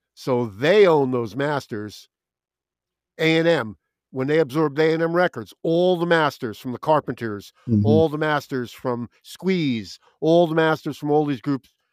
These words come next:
Speaker 1: were now, uh, owned by U M G.
Speaker 2: So there probably were a lot of British groups that were affected by this as well.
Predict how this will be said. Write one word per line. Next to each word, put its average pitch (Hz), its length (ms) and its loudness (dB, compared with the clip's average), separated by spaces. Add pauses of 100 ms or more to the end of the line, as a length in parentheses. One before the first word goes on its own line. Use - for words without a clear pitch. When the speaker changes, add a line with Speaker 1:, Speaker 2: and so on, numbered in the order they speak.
(180)
Speaker 1:
were 127 120 -4
now, 147 260 -2
uh, 143 160 -2
owned 151 280 -6
by 135 160 0
U 135 360 0
M 131 140 -2
G. 104 320 -6 (2250)
Speaker 2:
So - 140 0
there 123 120 0
probably 131 260 2
were 147 160 2
a 123 80 4
lot 113 200 0
of 104 120 -8
British 110 400 -8
groups 104 300 -8
that 113 120 -8
were 117 140 -8
affected 123 360 -6
by 123 120 0
this 123 240 -4
as 127 120 -6
well. 117 280 -2